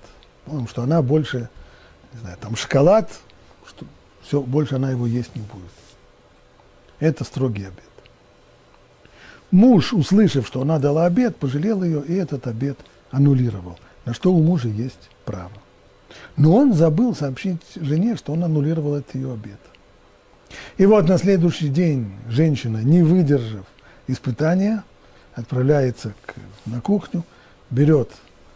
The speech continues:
плитку шоколада и откусывает. В ее сознании сейчас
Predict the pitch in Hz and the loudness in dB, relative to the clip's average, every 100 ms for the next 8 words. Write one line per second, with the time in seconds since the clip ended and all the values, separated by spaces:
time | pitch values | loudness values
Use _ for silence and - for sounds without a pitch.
0 | _ - 147 - 127 120 139 165 233 202 | _ -2 -2 -2 -8 -6 -2 2 2 0
1 | 185 _ _ _ - - - - _ _ | -6 _ _ _ -20 -20 -20 -20 _ _
2 | - - _ _ - - _ - 165 165 | -20 -20 _ _ -20 -20 _ -4 0 2
3 | - 120 110 101 90 90 _ _ _ _ | 0 -10 -10 -16 -18 -20 _ _ _ _
4 | _ _ _ _ - - - 135 170 196 | _ _ _ _ -20 -16 0 4 6 8
5 | 233 180 160 170 202 165 156 131 127 190 | 6 4 4 4 4 2 0 -2 -4 0
6 | 254 240 - | 0 -2 -8